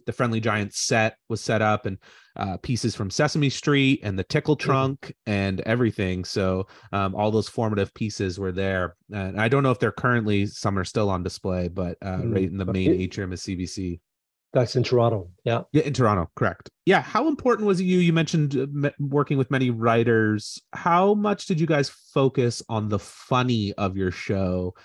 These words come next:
Speaker 1: 'Cause you guys, you, you had funny elephant elements. Obviously, that's a great way to engage kids with comedy.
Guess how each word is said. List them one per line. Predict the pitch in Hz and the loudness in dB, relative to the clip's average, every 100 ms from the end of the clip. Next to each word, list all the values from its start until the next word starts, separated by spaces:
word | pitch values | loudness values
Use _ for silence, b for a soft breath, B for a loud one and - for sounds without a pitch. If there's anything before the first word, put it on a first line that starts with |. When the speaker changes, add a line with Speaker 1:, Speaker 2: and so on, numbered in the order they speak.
| B B | B B
Speaker 1:
'Cause | 143 | 2
you | 175 | 4
guys, | 151 139 | 4 4
you, | 160 156 - | 4 4 4
you | 143 | 2
had | 135 - | 2 0
funny | - 143 131 | 0 2 4
elephant | 127 123 143 139 _ - | 4 2 0 -4 _ -2
elements. | 127 135 139 135 - | 0 2 2 0 0
Obviously, | 117 123 123 147 131 | 0 2 0 0 0
that's | 120 143 | 0 -2
a | |
great | 120 120 120 123 | 0 2 2 2
way | 117 113 | 2 2
to | - 120 113 - | 0 0 2 0
engage | 113 107 110 107 110 110 - | -2 -2 2 2 2 0 -10
kids | - 117 107 104 | -2 0 0 -4
with | 104 113 101 | -4 -2 -4
comedy. | - 117 117 120 104 95 92 95 | -6 -2 0 0 0 -2 -2 -4